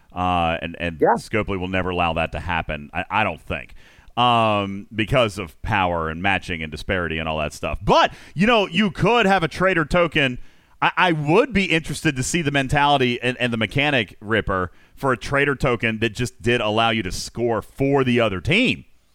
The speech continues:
Speaker 2: Oh, that's even better.
Speaker 1: All right, but
Speaker 2: Yes.
Speaker 1: you could, but you couldn't leave there, like, permanently. You couldn't, you just permanently go to another server. But how interesting is it that an alliance actually,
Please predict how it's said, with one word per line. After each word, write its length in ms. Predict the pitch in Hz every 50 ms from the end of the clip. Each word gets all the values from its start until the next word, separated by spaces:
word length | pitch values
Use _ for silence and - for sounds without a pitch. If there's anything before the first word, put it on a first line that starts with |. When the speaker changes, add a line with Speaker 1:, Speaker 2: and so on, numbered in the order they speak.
| _ _ _ _ _ _ _ _ _ _ _
Speaker 2:
Oh, 280 | - - - 160 143 127
that's 200 | 127 127 117 110 123
even 220 | 110 104 107 110
better. 380 | 110 107 110 120 127 113 95 - _ -
Speaker 1:
All 100 | 110 113
right, 280 | 120 117 120 127 - 131
but 140 | 117 147
Speaker 2:
Yes. 220 | 151 127 131 135 131
Speaker 1:
you 60 | 185 180
could, 120 | - 147
but 160 | 151 160 147
you 80 | 156 147
couldn't 440 | - 196 226 185 143 139 131 127 135
leave 460 | 147 160 175 170 170 165 139 123 120
there, 460 | 107 113 104 95 90 87 85 82 80 82 -
like, 240 | 104 101 90 - -
permanently. 640 | - 98 131 123 117 104 98 92 82 76 80 76 73
You 160 | 78 85 87
couldn't, 320 | - 123 117 95 95 90 - 92
you 160 | 92 90 92
just 240 | 85 73 85 - -
permanently 280 | 110 95 87 85 82
go 80 | 85 87
to 100 | 82 78
another 200 | 78 78 71 -
server. 220 | - 101 87 80
But 280 | 78 - 240 269 220 - - - - - - - -
how 300 | 143 165 196 208 185 165
interesting 640 | - 147 175 190 - - 208 151 - - 143 113 98 98 -
is 260 | 123 139 139 127 104
it 240 | 101 69 - - - _ _ _ _ _ _ _ -
that 220 | 101 127 131 127
an 120 | 123 120 113
alliance 720 | 107 104 98 101 104 113 127 135 135 120 107 92 - - - -
actually, 800 | 107 113 120 127 - - - 120 110 107 101 95 92 90 85 -